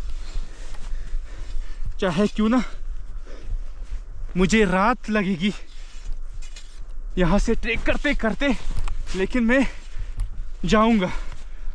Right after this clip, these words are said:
आपको दिखाऊँगा, खूबसूरत नज़ारे तो दिखाऊँगा आपको। हाँ। दो तीन कदम चलता हूँ, उसके बाद पता नहीं किसी की नज़र लगती है।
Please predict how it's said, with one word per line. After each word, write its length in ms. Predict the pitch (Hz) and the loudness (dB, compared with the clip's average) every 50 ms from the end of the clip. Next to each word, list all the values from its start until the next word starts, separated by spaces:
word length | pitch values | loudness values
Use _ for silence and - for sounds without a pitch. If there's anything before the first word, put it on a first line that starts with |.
| - | 0
आपको 280 | 170 175 180 - 233 240 | 0 0 2 2 2 4
दिखाऊँगा, 540 | 175 220 - - 247 262 262 247 226 208 262 - - - - - - - - - - - - - - - - - - - - - - - - - - - - - - - - - - - | 4 4 6 6 6 6 6 6 4 4 2 0 -2 -2 -4 -4 -4 -4 -6 -6 -10 -12 -10 -8 -8 -6 -4 -2 0 0 0 0 -2 -4 -6 -6 -6 -6 -6 -6 -6 -4 -2 0 2 4
खूबसूरत 500 | - 247 233 - - 220 214 208 214 202 | 6 6 4 4 2 2 2 2 2 2
नज़ारे 380 | 196 196 185 196 202 196 214 | 2 2 4 4 4 2 2
तो 120 | - - 175 | 2 0 0
दिखाऊँगा 480 | 147 180 - - 190 208 202 - 143 123 | -2 -2 0 0 2 2 2 2 2 0
आपको। 220 | 123 - - - - - - - - - - - - - - - - - - - - - - - - - - - - - - - - - - - - | -2 -2 -6 -6 -4 -4 -4 -4 -4 -4 -4 -4 -4 -6 -4 0 2 2 2 2 -2 -6 -8 -10 -10 -8 -8 -6 -6 -6 -6 -6 -6 -8 -6 -4 -2
हाँ। 220 | - 185 175 156 127 - - - - - - - - - - - - - - - - - - - - - - - - - - - - - - - - - - - - - - | 0 2 2 0 0 -4 -6 -8 -8 -6 -6 -4 -4 -2 -2 -2 -2 -2 -4 -6 -6 -6 -8 -12 -12 -12 -12 -12 -12 -12 -12 -12 -10 -10 -10 -8 -8 -8 -8 -10 -10 -8 -8
दो 260 | 151 131 127 170 180 180 | -6 -2 0 2 2 2
तीन 220 | - - 196 190 | 2 0 -2 0
कदम 260 | 170 - 196 202 214 202 | 0 2 2 2 2 0
चलता 380 | - - 202 180 175 - - 220 | 2 0 0 0 0 2 2 2
हूँ, 140 | 240 240 - - - - - - - - - - | 2 2 2 0 -2 -2 -2 -4 -2 0 0 -2
उसके 240 | 87 - - - 98 | 0 0 0 0 2
बाद 360 | - 185 92 - 180 175 175 - - | 4 4 4 4 2 -2 -4 -8 -6
पता 280 | 185 - - 170 254 | -6 -4 0 2 2
नहीं 160 | 240 226 226 - | 2 2 2 0
किसी 260 | - 190 175 208 214 | -2 -4 -4 -2 -2
की 140 | - - 190 | -2 -2 0
नज़र 320 | 180 175 170 165 185 175 160 | 0 2 2 2 2 0 0
लगती 400 | 151 147 131 - - 139 131 - | 0 -2 -2 -2 -4 -4 -4 -4
है। 100 | 226 | -4